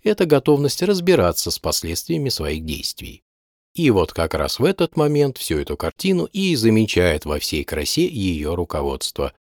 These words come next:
Занавес опускается. Что можно поменять, чтобы было иначе? Очевидно, нужно купить в магазине дихлофос и вытравить четырёх основных тараканов. А именно, гордыню,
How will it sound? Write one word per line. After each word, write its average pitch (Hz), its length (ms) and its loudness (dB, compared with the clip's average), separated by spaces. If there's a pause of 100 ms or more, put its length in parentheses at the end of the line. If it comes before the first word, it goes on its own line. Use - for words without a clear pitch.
(600)
Занавес 90 720 0
опускается. 67 800 -4 (1400)
Что - 300 -2
можно 190 300 0
поменять, 143 480 2
чтобы 78 400 -6
было 87 320 0
иначе? 78 540 -6 (760)
Очевидно, 151 540 2
нужно 120 260 2
купить 135 300 -2
в - 60 -12
магазине 87 520 0
дихлофос 76 720 -4 (160)
и 95 120 2
вытравить 165 560 2
четырёх 87 480 0
основных 82 440 0
тараканов. 87 560 -4 (500)
А 180 140 -2
именно, 71 400 -2 (260)
гордыню, 95 680 0